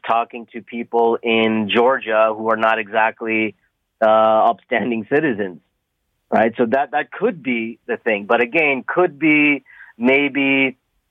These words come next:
you know, this is something that needs to be really, uh, explored and, and exposed in court.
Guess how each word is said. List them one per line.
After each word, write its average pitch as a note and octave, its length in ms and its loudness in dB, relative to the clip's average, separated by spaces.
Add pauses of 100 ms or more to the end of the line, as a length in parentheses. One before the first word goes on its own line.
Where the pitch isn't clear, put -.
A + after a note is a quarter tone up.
(120)
you B2 180 2
know, A#2+ 100 0
this B2 200 0
is C#3 160 -2
something C3 280 -4
that A#2 140 -4
needs A#2 260 -6
to A2+ 80 -6
be A2 420 0 (180)
really, A2 600 2
uh, G#2 280 2
explored B2 600 0
and, G#2 340 -2
and G2+ 320 -4
exposed A2 600 -2 (100)
in G#2 180 -4
court. F#2+ 320 -4